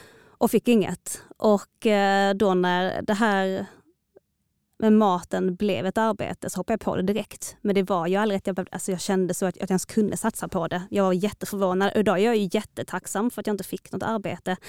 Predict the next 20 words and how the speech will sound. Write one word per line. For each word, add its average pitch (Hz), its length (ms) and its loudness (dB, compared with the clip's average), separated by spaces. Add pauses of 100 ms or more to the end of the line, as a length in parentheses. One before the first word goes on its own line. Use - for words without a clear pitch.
(220)
För 214 120 0
det 208 60 6
gav 185 180 4
mig 185 100 4
den 185 80 4
här 185 60 4
möjligheten. 175 760 2
Men 180 120 2
då 165 200 0
var 185 80 -2
jag 190 120 4
ju 208 80 4
jättedesperat 175 920 -2
och 196 80 0
jätteledsen 175 720 -2
och 180 80 0
jätteorolig 180 840 -2
för 185 160 -2
min 190 160 2
framtid. 208 520 -2